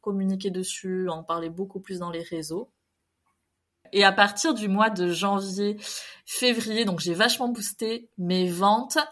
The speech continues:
Et les ventes, euh, pour moi, en tout cas dans mon cas,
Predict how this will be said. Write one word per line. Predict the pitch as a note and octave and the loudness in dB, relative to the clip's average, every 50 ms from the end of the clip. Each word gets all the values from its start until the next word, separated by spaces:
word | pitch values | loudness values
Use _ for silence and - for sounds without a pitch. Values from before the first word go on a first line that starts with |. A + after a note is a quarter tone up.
| - | 0
Et | - F#3+ F#3 F#3+ F#3+ _ _ - | 2 2 2 2 -2 _ _ -2
les | G#3 G#3 G#3 | 2 4 4
ventes, | G#3 G#3 B3 C4+ D#4 D#4 - - | 4 4 4 2 2 2 -2 -2
euh, | G3+ F3+ E3+ E3+ - _ | 0 0 0 -2 -4 _
pour | - G3+ G3 - G3+ | -10 -10 -6 -2 0
moi, | G3 A3 B3 B3 | 2 6 6 6
en | A3 G3+ | 6 6
tout | - - | 4 0
cas | A#3+ | 0
dans | G#3 G3+ F#3+ | 2 2 2
mon | F#3 F#3 F#3 | 2 0 -2
cas, | F#3+ B3 B3+ D4 | 0 2 2 2